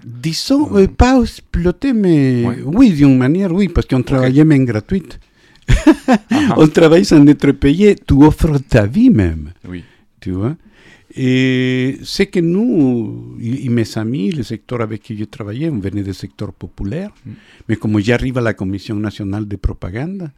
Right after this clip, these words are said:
Speaker 2: Mhm.
Speaker 1: là on se retrouve avec des gens qui viennent des autres secteurs,
Speaker 2: Mhm.
Speaker 1: des secteurs de la classe moyenne,
Speaker 2: Mm.
Speaker 1: même de la bourgeoisie.
Speaker 2: Mhm.
Speaker 1: Bah, c'est eux qui commandent.
Speaker 2: Mhm.
Speaker 1: Et nous, on est les, les ouvriers de la révolution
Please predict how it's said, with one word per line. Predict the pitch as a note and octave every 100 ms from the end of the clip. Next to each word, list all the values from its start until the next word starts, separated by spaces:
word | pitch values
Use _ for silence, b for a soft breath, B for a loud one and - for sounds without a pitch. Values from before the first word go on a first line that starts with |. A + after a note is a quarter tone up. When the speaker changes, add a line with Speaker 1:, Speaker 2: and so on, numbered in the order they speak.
| _ G#2
Speaker 2:
Mhm. | F#2+ G#2 - -
Speaker 1:
là | G#2+ C#3
on |
se | C3 A#2
retrouve | G#2+ G2+ C3+ A#2
avec | G2+ G2
des | G2
gens | F#2 B2
qui | B2 G2+
viennent | G#2 G#2
des | G2 -
autres | - -
secteurs, | - - - G2 - -
Speaker 2:
Mhm. | G#2
Speaker 1:
des | G2+
secteurs | - G2+ A#2 G2+
de | F#2+
la | F#2+
classe | - G#2 -
moyenne, | A2+ A2 G#2+ G#2+ A2+ _ -
Speaker 2:
Mm. | G2 - -
Speaker 1:
même | G2+ G#2+
de | F#2
la | F2+
bourgeoisie. | F2+ G2 A2 - - G#2+ -
Speaker 2:
Mhm. | G2 A2 - _ E2+
Speaker 1:
Bah, | E2
c'est | - E2+
eux | E2+ E2
qui | -
commandent. | E2+ G2+ D3+ G#3+ E3+ - _ -
Speaker 2:
Mhm. | F#2 G#2 - _ _
Speaker 1:
Et | F#2
nous, | G#2 G2
on | F2
est | E2+ E2
les, | E2 E2+ F2+ _ _ _ _ _
les | F#2 -
ouvriers | G2+ F2 G#2+ G2
de | F#2+
la | F2+
révolution | G2+ F#2+ F#2 F#2 -